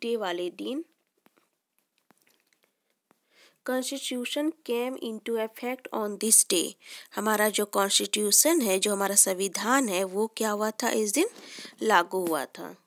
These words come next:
रिपब्लिक डे वाले दिन। अब थर्ड मेन पॉइंट है, the prime minister hosts the flag।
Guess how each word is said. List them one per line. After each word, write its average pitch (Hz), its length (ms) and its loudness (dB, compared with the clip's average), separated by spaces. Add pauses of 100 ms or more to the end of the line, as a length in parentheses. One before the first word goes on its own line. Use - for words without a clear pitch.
(240)
रिपब्लिक 196 520 -6
डे 175 140 -6
वाले 107 340 -12
दिन। - 200 -16 (2500)
अब 226 200 -10 (120)
थर्ड 262 280 -4
मेन 254 320 -4
पॉइंट 220 460 -8
है, 285 280 -6 (640)
the 262 180 -4 (160)
prime 233 300 -4
minister 254 500 -6 (160)
hosts 226 440 -6
the 226 140 -6 (300)
flag। 185 300 -4